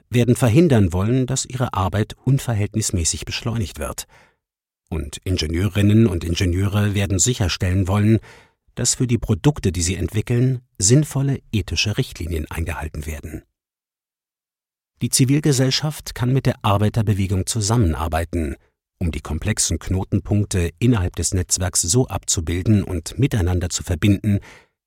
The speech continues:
dass Hauptunternehmen dazu bewegt werden, die Arbeitsbedingungen auch an entfernten Orten zu verbessern.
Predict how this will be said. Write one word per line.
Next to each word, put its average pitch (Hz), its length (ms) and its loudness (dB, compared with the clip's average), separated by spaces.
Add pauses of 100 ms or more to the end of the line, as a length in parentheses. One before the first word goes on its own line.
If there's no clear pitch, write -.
(180)
dass - 280 0
Hauptunternehmen 135 720 4
dazu 117 260 0
bewegt 95 460 0
werden, 110 500 2
die 85 240 -4
Arbeitsbedingungen 98 1000 2
auch - 240 -4
an 95 160 -2
entfernten 101 680 -2
Orten 78 320 -6
zu - 120 0
verbessern. 76 580 -6